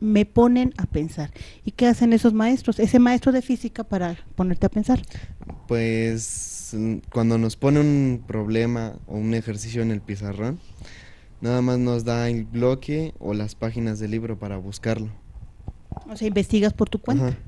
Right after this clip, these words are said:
Speaker 1: No les da las respuestas ya hechas.
Speaker 2: No.
Speaker 1: Ah, qué bueno, de eso se trata.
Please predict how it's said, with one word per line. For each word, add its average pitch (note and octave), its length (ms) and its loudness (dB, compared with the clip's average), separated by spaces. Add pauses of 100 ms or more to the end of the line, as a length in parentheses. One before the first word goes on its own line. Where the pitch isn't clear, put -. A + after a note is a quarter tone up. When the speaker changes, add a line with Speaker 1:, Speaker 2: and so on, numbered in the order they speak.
(580)
Speaker 1:
No G#3 140 6
les A3 180 8
da G3+ 120 6
las G3+ 180 4
respuestas F#3+ 500 0
ya F#3 160 2
hechas. G3 240 0
Speaker 2:
No. A#3+ 160 2 (200)
Speaker 1:
Ah, F3 100 -2
qué G#3+ 160 -2
bueno, G3 380 -2
de G3 100 -2
eso F3+ 160 0
se F3+ 160 -4
trata. - 320 -6